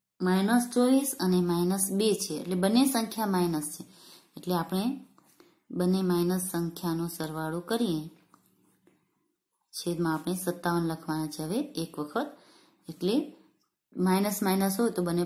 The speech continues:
પ્લસ થાય, એટલે માઇનસ છવ્વીસ થશે, છેદમાં આવશે આપણા સત્તાવન.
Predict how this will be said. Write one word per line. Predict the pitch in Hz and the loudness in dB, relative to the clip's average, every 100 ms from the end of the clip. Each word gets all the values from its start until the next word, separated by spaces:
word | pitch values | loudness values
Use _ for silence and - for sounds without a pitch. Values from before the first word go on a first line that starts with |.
| 175 | 0
પ્લસ | 233 240 - | 0 0 -4
થાય, | 160 | -8
એટલે | 151 190 302 - - | -4 -2 -4 -6 -8
માઇનસ | 165 160 160 156 - | -4 0 -2 -4 -6
છવ્વીસ | - 202 233 - | -4 0 0 0
થશે, | - 214 - 233 233 - - _ - | -4 -4 0 -2 -2 -8 -20 _ -8
છેદમાં | - 220 226 226 175 | 6 6 8 6 4
આવશે | 165 - 160 | 2 0 -2
આપણા | 143 180 277 - - _ - | 0 2 2 0 -10 _ -16
સત્તાવન. | - 123 - 139 | -6 -6 -6 -12